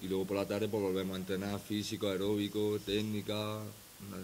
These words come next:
hacemos guantes, como viene gente de otros gimnasios para intentar también, hacemos guantes con ellos para ir cogiendo forma.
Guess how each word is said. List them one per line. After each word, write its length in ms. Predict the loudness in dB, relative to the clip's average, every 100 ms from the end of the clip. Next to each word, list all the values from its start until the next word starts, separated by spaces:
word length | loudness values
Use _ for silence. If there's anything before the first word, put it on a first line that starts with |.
| -10 -12
hacemos 320 | -8 -4 -2
guantes, 320 | 0 0 0
como 100 | 0
viene 220 | 0 0 -2
gente 200 | -2 0
de 80 |
otros 380 | 0 0 0 0
gimnasios 380 | -2 -2 -2 -4
para 100 | -4
intentar 280 | -4 -4 -4
también, 280 | -2 -2 -4
hacemos 300 | -4 -6 -4
guantes 280 | -4 -4 -6
con 160 | -4
ellos 260 | -2 0 -2
para 400 | -2 -4 -2 -4
ir 60 | -8
cogiendo 280 | -10 -10
forma. 360 | -4 -2 -2